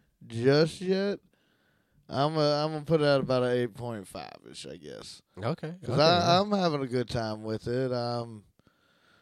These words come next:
Speaker 1: loving the weapons and just how all of 'em look. They,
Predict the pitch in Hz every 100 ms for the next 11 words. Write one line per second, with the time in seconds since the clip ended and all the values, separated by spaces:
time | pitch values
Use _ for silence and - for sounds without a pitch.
0 | _ _ _ 135 160 151 143 127 135 135
1 | 139 135 135 127 123 120 123 131 131 123
2 | 117 123 123 117 117 117 113 117 123 120
3 | 135 120